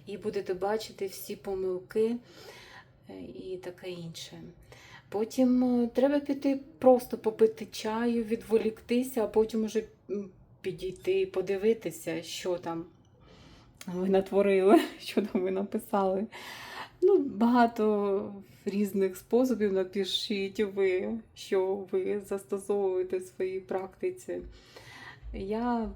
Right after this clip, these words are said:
просто відставляю картину інколи в дзеркало, якщо не забуваю, подивлюся, і то не завжди. Зараз я вам покажу цю картину в такому вигляді. Вона,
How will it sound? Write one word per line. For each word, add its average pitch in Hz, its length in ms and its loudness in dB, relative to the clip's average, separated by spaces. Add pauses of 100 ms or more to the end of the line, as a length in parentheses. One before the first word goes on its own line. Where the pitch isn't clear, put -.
(100)
просто 208 340 -4
відставляю 185 760 -8
картину 247 440 -2
інколи 196 460 4
в 180 120 -6
дзеркало, 165 480 -4
якщо 175 220 -6
не 175 100 -6
забуваю, 170 540 -2
подивлюся, 180 720 -4
і 175 120 -6
то 156 260 -10
не 175 200 -8
завжди. 170 560 -12 (800)
Зараз 254 640 2
я 214 120 4
вам 214 200 2
покажу 214 580 0
цю 208 400 -2
картину 202 800 4
в - 440 -12
такому 185 720 4 (600)
вигляді. 196 1000 0 (1160)
Вона, 202 680 -4